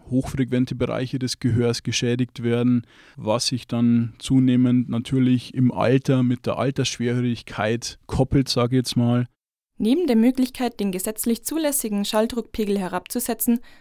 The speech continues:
Speaker 2: sollte man auch die Expositionszeit beachten. Einem Pegel von neunzig Dezibel kann man sich acht Stunden aussetzen. Bei einer Erhöhung um drei Dezibel halbiert sich die Zeit jeweils. Anschließend benötigt das Gehör außerdem eine Erholungsphase von sechzehn Stunden.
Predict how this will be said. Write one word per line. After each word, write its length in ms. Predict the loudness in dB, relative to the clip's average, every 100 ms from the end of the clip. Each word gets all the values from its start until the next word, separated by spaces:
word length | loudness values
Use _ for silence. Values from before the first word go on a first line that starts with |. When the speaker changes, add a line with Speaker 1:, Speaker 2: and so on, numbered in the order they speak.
| -6
Speaker 2:
sollte 340 | -2 0 2
man 180 | 0 2
auch 160 | 0
die 180 | 0 -2
Expositionszeit 1000 | -2 -6 -4 -2 -2 0 0 2 0 -2
beachten. 560 | -2 -4 -6 -8 -8 -8 -12 _
Einem 260 | 0 0 0
Pegel 340 | -2 -2 -2
von 160 | 2 4
neunzig 380 | 4 4 0 -6
Dezibel 560 | -6 -6 -6 -2 -2 -2
kann 140 | 0
man 120 | 2 2
sich 220 | -2 -6
acht 180 | -6 -2
Stunden 320 | 0 2 0
aussetzen. 640 | -2 -2 -4 -4 -4 -4 -8 -20 -20 -4
Bei 140 | 0 2
einer 220 | 2 0
Erhöhung 500 | -2 -2 2 2 4
um 120 | 2
drei 220 | 0 -2
Dezibel 500 | -4 -6 -4 -2 -2 -2
halbiert 360 | -2 0 -2 -2
sich 100 | -4
die 140 | -4
Zeit 260 | -2 -2 -2
jeweils. 540 | 0 0 -2 -4 -10 -14 -20 -20 -20 -12 2
Anschließend 640 | 2 4 2 0 -2 -2
benötigt 440 | 2 4 2 -4 -4
das 160 | -4
Gehör 360 | -4 0 0 0
außerdem 460 | -2 -2 0 2 2
eine 160 | 0
Erholungsphase 720 | 0 0 2 2 2 0 0
von 160 | -4 -4
sechzehn 320 | -4 -4 -4
Stunden. 480 | -2 -2 -4 -6 -10